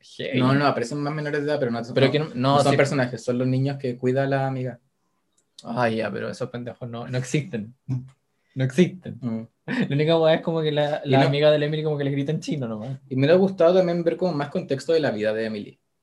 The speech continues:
Speaker 1: Sí, como que igual es como muy como, pega, duerme, culea. <laughs> Ni siquiera
Speaker 2: No,
Speaker 1: come.
Speaker 2: pero el primer capítulo son como cinco minutos en Chicago.
Speaker 1: <laughs>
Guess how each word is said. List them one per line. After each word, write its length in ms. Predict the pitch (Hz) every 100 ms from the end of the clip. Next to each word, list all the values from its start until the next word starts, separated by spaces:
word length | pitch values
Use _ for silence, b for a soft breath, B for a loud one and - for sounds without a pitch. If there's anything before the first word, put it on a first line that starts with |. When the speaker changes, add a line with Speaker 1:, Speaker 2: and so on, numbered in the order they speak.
| _ _ _ _ b b
Speaker 1:
Sí, 220 | - 127
como 160 | 139 147
que 60 | 131
igual 180 | 131
es 60 | 143
como 180 | 151 139
muy 140 | 135
como, 440 | 143 151 143 - _
pega, 320 | 151 180 208
duerme, 260 | 170 170 185
culea. 400 | 180 120 104 - _ _
<laughs> 720 | - - 135 156 143 156 165
Ni 80 | 170
siquiera 260 | 135 175 190
Speaker 2:
No, 100 | 220
Speaker 1:
come. 100 | 170
Speaker 2:
pero 240 | 156 139 B B -
el 120 | 135
primer 260 | 147 156 180
capítulo 320 | 190 190 196
son 160 | 196 190
como 180 | 180
cinco 280 | - 165 190
minutos 280 | 190 185 190
en 160 | 185 180
Chicago. 480 | 185 160 151 123 -
Speaker 1:
<laughs> 40 | b